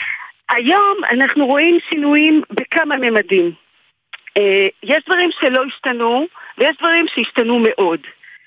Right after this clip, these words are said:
אה, בסך הכל, עדיין היום, עם כל הכרסום בשיעור ההשתתפות, עדיין אנחנו מדברים על שיעור השתתפות מאוד מאוד גבוה.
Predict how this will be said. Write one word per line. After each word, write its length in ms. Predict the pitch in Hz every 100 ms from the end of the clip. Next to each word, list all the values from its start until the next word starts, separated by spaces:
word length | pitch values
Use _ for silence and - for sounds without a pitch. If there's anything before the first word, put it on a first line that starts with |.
| - - - - - 220
אה, 140 | 220 - - -
בסך 460 | 208 202 381 392
הכל, 480 | 381 - 339 320 285 - -
עדיין 500 | 208 190 302 403 370
היום, 600 | 294 220 247 220 208 220
עם 120 | 226 208
כל 240 | - 320 359
הכרסום 800 | 370 269 214 - - - 294 233
בשיעור 480 | 202 - 240 247 262
ההשתתפות, 720 | 208 - - - - 208 339 - - - - - - -
עדיין 420 | - 214 262 339 359
אנחנו 160 | 311
מדברים 260 | 240 220 269
על 80 | 240 - 202
שיעור 180 | - 247
השתתפות 420 | 247 - - 285 -
מאוד 440 | 202 - 208 190
מאוד 240 | 190 180 185
גבוה. 440 | 196 180 175 160